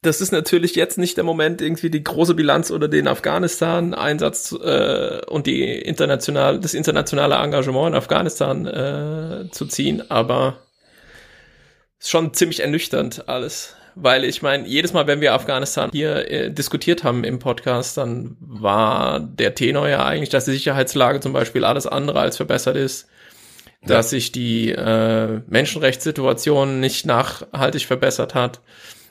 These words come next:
Speaker 1: dass,
Speaker 2: Check.
Speaker 1: ähm, insbesondere natürlich sozusagen Rechte von Minderheiten sich nicht verbessert haben, dass die Demokratie,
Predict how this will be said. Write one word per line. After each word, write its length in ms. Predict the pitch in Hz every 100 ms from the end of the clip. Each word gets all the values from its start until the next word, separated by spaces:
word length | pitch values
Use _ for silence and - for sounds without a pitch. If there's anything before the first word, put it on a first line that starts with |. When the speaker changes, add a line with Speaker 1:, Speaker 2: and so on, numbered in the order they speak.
| _ -
Speaker 1:
dass, 280 | 110 107 101
Speaker 2:
Check. 320 | 107 - - _ _ -
Speaker 1:
ähm, 960 | - 120 117 113 113 117 120 123 151 185 _ _ _ _ _ _ -
insbesondere 600 | 127 127 - 120 120 120
natürlich 320 | 117 131 120
sozusagen 520 | 131 117 113 - - 113
Rechte 260 | 123 -
von 160 | 143 135
Minderheiten 680 | 165 175 147 135 131 135 127
sich 160 | 127
nicht 140 | - -
verbessert 400 | - 120 113 156
haben, 260 | 117 113
dass 160 | - 113
die 100 | 113
Demokratie, 720 | 123 127 - - 170 156 143